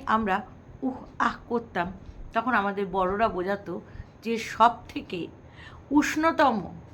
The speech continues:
সব থেকে উষ্ণতম জায়গা হচ্ছে রাজস্থান, থর মরুভূমি, যেই মরুভূমিতে প্রচণ্ড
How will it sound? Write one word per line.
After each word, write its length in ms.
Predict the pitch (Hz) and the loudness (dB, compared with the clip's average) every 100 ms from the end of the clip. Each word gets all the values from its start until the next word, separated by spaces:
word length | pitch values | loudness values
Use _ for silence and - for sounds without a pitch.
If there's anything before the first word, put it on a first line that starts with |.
| - - - - - - - - - - - - - - - - | -20 -20 -20 -20 -20 -20 -20 -20 -20 -20 -20 -20 -20 -18 -18 -10
সব 220 | - 254 254 | 4 4 6
থেকে 160 | 294 | 2
উষ্ণতম 560 | 277 262 - 277 277 269 277 | 2 2 2 2 4 2 2
জায়গা 420 | 208 202 202 233 | 6 6 6 2
হচ্ছে 400 | 240 233 - 262 | 2 0 -2 -2
রাজস্থান, 680 | 185 165 160 165 - - 139 - - - - - - | -2 -2 -6 -8 -10 -8 -8 -8 -14 -18 -20 -20 -18
থর 220 | - 202 202 | 4 6 6
মরুভূমি, 580 | 180 160 151 151 147 147 - - - - - - - - | 2 -6 -8 -8 -10 -12 -16 -18 -18 -18 -16 -18 -14 0
যেই 180 | 285 | 2
মরুভূমিতে 640 | 277 262 254 254 262 262 311 | 4 4 4 4 2 0 -2
প্রচণ্ড 560 | - 202 - 208 185 | 0 0 0 -2 0